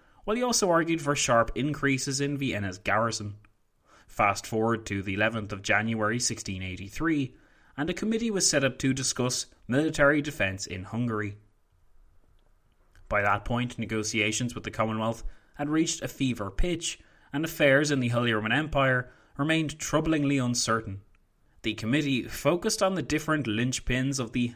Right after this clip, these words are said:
Habsburg defence in Hungary. Fortress towns we've probably heard of before, such as Győr, Pressburg, and Komárom, all of which served as the de facto capitals of defence in the different portions of Hungary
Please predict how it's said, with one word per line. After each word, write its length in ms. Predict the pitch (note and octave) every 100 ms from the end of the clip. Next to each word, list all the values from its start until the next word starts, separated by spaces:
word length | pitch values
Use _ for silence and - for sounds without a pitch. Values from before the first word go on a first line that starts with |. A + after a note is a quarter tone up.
| -
Habsburg 540 | B2 A2+ A#2+ B2 A#2+
defence 480 | - C3+ G2 F#2 -
in 180 | F#2+ F#2+
Hungary. 500 | G2 G2+ G2+ F#2+ G2 _ _ -
Fortress 460 | - A2 G#2+ A2
towns 360 | - G#2+ A2+ A2+
we've 180 | G#2 G2+
probably 320 | G#2 G2+ G2
heard 220 | G#2 G2+
of 180 | G2+ G2
before, 560 | G#2 - C3 A#2 A2+ - _
such 240 | - A#2 A#2
as 300 | A2 G#2 - -
Győr, 460 | A2+ A2 A#2+ C#3 - _
Pressburg, 720 | - A2+ - - A2 B2+ C#3 -
and 180 | G2+ G2
Komárom, 480 | - A#2 G#2+ G2 G2 - _ _ _ - -
all 260 | - F3 B3
of 100 | A#2+
which 320 | E2+ - -
served 320 | - B2 B2
as 80 | A#2+
the 160 | C3 B2
de 80 |
facto 400 | A#2+ B2 B2+ -
capitals 580 | - - D3 C3+ A2 G#2+
of 140 | G#2+ G2+
defence 520 | G2+ - A2 B2 -
in 100 | G#2
the 100 | G2
different 540 | - C3 - G#2 G2
portions 440 | - D#3 F3 F#3 B2+
of 140 | G#2
Hungary 480 | G#2+ F#2+ F#2+ F#2+